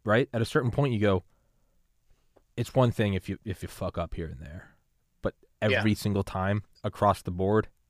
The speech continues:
Speaker 1: that's not an, that's not an accident. And that's, I don't even, what do, what do you, what do you do then? I mean, is this internal sabotage?
Speaker 2: Yeah.
Speaker 1: Is it neglect? Is it they're f-, afraid to make China look bad? Are they afraid to appear racist? I mean, not that you have the answers, but I'm gonna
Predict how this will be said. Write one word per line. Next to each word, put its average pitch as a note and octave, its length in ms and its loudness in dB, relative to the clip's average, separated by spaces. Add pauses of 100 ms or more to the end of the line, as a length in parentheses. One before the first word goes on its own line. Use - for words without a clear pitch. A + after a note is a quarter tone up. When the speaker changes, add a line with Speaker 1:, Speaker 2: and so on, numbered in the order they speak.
(120)
Speaker 1:
that's - 160 -6
not A#2 160 4
an, F#2+ 140 -4 (580)
that's A#2+ 180 4
not A2+ 140 4
an E2+ 80 -2
accident. - 520 -12
And A2+ 160 -2
that's, - 360 2 (1600)
I A2+ 60 6
don't A#2+ 80 8
even, A2+ 280 2
what A#2 140 6
do, A2 80 2
what A2 80 6
do A2 60 6
you, G2+ 120 2 (120)
what G#2+ 100 2
do G#2+ 60 4
you G#2+ 100 2
do G#2+ 200 4
then? D2+ 200 -6
I F#2+ 100 -2
mean, G2 180 0
is G2 240 -2
this - 300 -2 (200)
internal G2 360 -2
sabotage? G#2+ 500 0
Speaker 2:
Yeah. A2 100 -2
Speaker 1:
Is G2+ 80 -4
it G#2 80 -2
neglect? G2+ 500 0
Is F#2+ 160 -2
it F#2 140 -2
they're F#2 120 2
f-, - 260 -8
afraid G2 480 -2
to F#2+ 200 0
make F#2+ 260 -2
China F#2+ 380 -4
look G#2+ 200 -4
bad? A2 200 4
Are G2 100 2
they E2+ 140 -2
afraid F2+ 340 -4
to F2+ 120 -4
appear G2 280 -4
racist? F#2 480 -4 (140)
I G#2 80 -6
mean, F#2+ 300 -2
not G2 160 -2
that C#2 100 -10
you F2 120 -2
have E2 140 -6
the E2 140 -8
answers, E2+ 340 -10
but E2 140 -6
I'm E2 120 -4
gonna D#2+ 240 -6